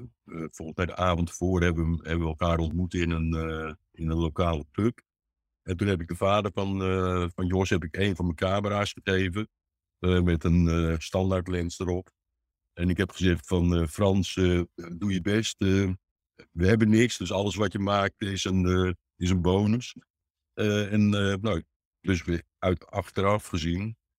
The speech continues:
of, eh, uiteindelijk heb ik, eh, eh, hadden we toch nog wat foto's van in de garage, eh, gemaakt door de, door de vader van, eh, van Jos.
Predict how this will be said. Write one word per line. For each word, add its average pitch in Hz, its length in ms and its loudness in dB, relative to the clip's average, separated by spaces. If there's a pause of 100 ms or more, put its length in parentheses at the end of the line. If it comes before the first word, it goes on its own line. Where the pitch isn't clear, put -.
(120)
of, - 220 -4
eh, 101 80 2
uiteindelijk 98 540 0
heb 90 160 0
ik, - 220 -6
eh, 87 280 4
eh, 87 80 2 (1000)
hadden 85 260 0
we 80 80 -2
toch 104 180 0
nog 92 140 0
wat 90 140 -2
foto's 87 380 -2
van 85 160 -4
in 92 120 2
de 85 80 0
garage, 92 560 -2 (340)
eh, 90 200 0
gemaakt 92 400 0
door 85 240 2
de, 82 440 0 (100)
door 90 120 0
de 82 80 -2
vader 90 360 2
van, 80 320 -2
eh, 78 160 0
van 80 120 -4
Jos. 85 380 -6